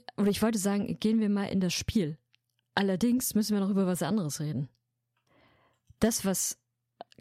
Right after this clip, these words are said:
Cosmos bei ihrem Kader gemacht hat, dass man auf große Namen verzichtet hat, eher auf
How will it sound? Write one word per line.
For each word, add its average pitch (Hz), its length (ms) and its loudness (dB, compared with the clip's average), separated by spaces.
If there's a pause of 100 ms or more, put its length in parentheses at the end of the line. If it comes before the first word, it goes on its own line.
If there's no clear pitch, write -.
(340)
Cosmos 170 460 0
bei 165 340 0
ihrem 175 240 0
Kader 233 280 0
gemacht 160 280 -2
hat, - 240 -8 (680)
dass - 180 -4
man 156 160 0
auf - 160 -8
große 180 280 -2
Namen 175 240 0
verzichtet - 540 -4
hat, - 340 -4 (1400)
eher 180 280 0
auf - 400 -6